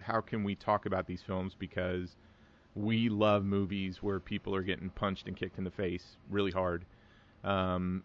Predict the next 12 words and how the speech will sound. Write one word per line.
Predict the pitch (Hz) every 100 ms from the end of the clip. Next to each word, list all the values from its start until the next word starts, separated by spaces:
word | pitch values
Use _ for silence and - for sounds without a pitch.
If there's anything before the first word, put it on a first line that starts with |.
| -
and | 104 101 98 98 98 87 - - - -
we | 107 107
thought, | 101 107 104
"Well, | 110 113 104 117 110 - -
let's | 117 113 -
champion | 127 120 110 104
these | 113 117
films." | - 98 95 131 - - - - - - -
They, | 113 110 98 - - 104
they | 110 104
did | 82 110 98
not | 107 113 131 151